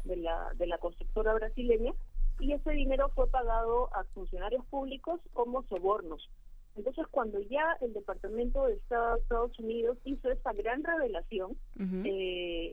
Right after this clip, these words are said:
Speaker 1: la Fiscalía peruana tuvo simplemente que, que ponerse a andar más rápido y hacer, eh,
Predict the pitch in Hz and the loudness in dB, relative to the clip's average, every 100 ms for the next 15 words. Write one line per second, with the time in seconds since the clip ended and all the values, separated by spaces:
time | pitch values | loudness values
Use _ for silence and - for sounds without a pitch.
0 | 208 247 262 277 - 247 240 269 269 254 | 0 0 0 -6 -6 -4 -2 0 0 2
1 | 262 269 277 254 233 233 240 - - 240 | 0 0 -4 -4 0 2 2 -2 -8 -6
2 | 233 240 262 262 302 240 190 175 - 196 | -4 -4 -4 -6 -4 -2 0 -2 -4 -6
3 | 190 196 233 240 285 247 247 247 254 233 | -2 0 -2 -2 -2 0 0 0 -2 0
4 | 226 233 - 175 160 - - 226 202 196 | 2 2 0 -4 -4 -4 -2 0 0 2
5 | - 247 254 262 - - - - 208 185 | 2 4 4 4 2 2 2 2 2 2